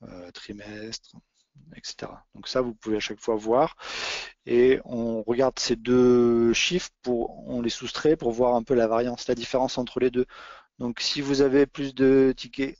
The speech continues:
ouverts que fermés, bah, vous prenez du retard. Si vous fermez plus que vous ouvrez, vous prenez de l'avance. Donc ça, vous pouvez le regarder, par exemple, soit au jour le jour, si vous êtes en, en plus ou en moins,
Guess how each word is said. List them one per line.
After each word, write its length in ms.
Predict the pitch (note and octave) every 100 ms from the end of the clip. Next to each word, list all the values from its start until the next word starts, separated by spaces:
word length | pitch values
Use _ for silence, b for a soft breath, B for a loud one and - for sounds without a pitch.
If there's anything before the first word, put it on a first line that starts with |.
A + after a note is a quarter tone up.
| _
ouverts 420 | D3 B2+ C3+ C3
que 100 | -
fermés, 380 | B2 C3+ B2 C3+
bah, 160 | B2 A2
vous 100 | A2
prenez 300 | - A#2 A2
du 80 | G#2+
retard. 460 | G2+ - D3 F3 _ B B _
Si 220 | - B2+
vous 60 | A#2+
fermez 320 | - A2+ A#2
plus 220 | - A#2+
que 120 | -
vous 200 | G#2+ G#2
ouvrez, 300 | G#2 A2+ D#3 b b b
vous 80 | _
prenez 180 | - B2+
de 60 |
l'avance. 260 | B2+ A#2 A#2+
Donc 140 | B2
ça, 100 | -
vous 100 | F3+
pouvez 160 | F3 D3
le 60 | B2
regarder, 400 | C3+ B2+ A#2+ C#3+
par 140 | A#2+
exemple, 180 | A#2+ -
soit 300 | - C3 -
au 100 | B2
jour 180 | A#2 A2+
le 120 | A2
jour, 280 | G#2 D3+ - B
si 300 | - - A#2+
vous 120 | G#2+
êtes 140 | G#2+ -
en, 220 | G2+ -
en 120 | A2+
plus 340 | G2 A#2 - -
ou 100 | G#2
en 80 |
moins, 260 | G2+ A2+ F3